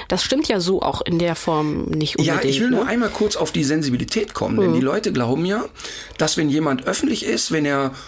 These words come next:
Speaker 2: ich laufe ja relativ entspannt durch die Gegend und, ähm, würde mich als erfolgreich wahrnehmen, dass die Leute denken, „Ja, da kannst du erst mal drauf knüppeln.“
Speaker 1: Ja.
Speaker 2: Und, ähm, mich verletzen Dinge, die im Internet geschrieben werden. Ich mach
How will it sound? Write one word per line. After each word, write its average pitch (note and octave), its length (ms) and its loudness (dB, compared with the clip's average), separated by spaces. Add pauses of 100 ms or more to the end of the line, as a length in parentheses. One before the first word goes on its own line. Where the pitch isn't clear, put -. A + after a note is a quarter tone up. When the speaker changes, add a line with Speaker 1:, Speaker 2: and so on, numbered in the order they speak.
(300)
Speaker 2:
ich C3 160 0
laufe E3 240 2
ja C3 60 0
relativ D#3+ 340 0
entspannt C3+ 480 0
durch - 140 0
die - 140 -2
Gegend C#4+ 360 -2
und, C#3 400 -2
ähm, C3 380 2
würde E3 160 2
mich C#3 240 0
als A#2 140 -4
erfolgreich A#2 560 -2
wahrnehmen, - 320 0
dass - 100 0
die - 100 -2
Leute D3+ 260 0
denken, A#2+ 380 0 (320)
„Ja, - 80 -4
da - 80 -2
kannst D#3 200 -2
du - 20 -2
erst - 140 -2
mal C#3+ 60 2
drauf A#2+ 260 0
knüppeln.“ - 300 -2
Speaker 1:
Ja. F#3+ 200 2 (540)
Speaker 2:
Und, D#3 360 2
ähm, C#3+ 500 2
mich D#3 240 2
verletzen G3 480 0
Dinge, A#2 380 0
die C3 160 2
im B2 100 0
Internet B2 280 0
geschrieben G#2+ 460 0
werden. - 480 0
Ich - 220 -2 (160)
mach C3 360 0